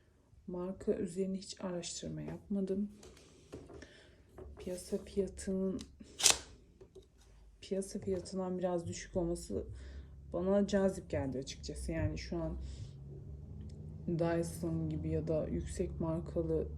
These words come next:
şarjı dik süpürgeler oldukça pahalı. On bin T L'nin üstünde. Yani minimum on bin T L diyebilirim. Yani şöyle bir dönemde böyle bir süpürgeye dört bin T L vermek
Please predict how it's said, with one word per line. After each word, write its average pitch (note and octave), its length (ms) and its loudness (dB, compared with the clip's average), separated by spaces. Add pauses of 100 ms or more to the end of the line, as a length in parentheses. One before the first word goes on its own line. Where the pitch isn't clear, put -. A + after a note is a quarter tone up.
(280)
şarjı D#3 600 0 (800)
dik F#3+ 160 0
süpürgeler - 1080 2 (560)
oldukça E3+ 480 0 (120)
pahalı. D3+ 400 0
On E3 240 2
bin D#3+ 180 -2
T D#3 280 -6
L'nin D#3+ 420 -2
üstünde. C#3+ 680 -4 (120)
Yani C#3+ 340 0 (760)
minimum F3+ 480 4
on D#3 220 2
bin C#3+ 200 -2
T C#3+ 240 0
L D3 160 2
diyebilirim. D3 580 4 (760)
Yani D#3 260 -2
şöyle A3 500 4
bir F#3+ 100 2
dönemde E3+ 640 6 (840)
böyle G3 280 12
bir - 40 -10
süpürgeye F3 680 0
dört F#3+ 260 2
bin F3+ 140 0
T F3 220 0
L F3 120 2
vermek F#3+ 580 0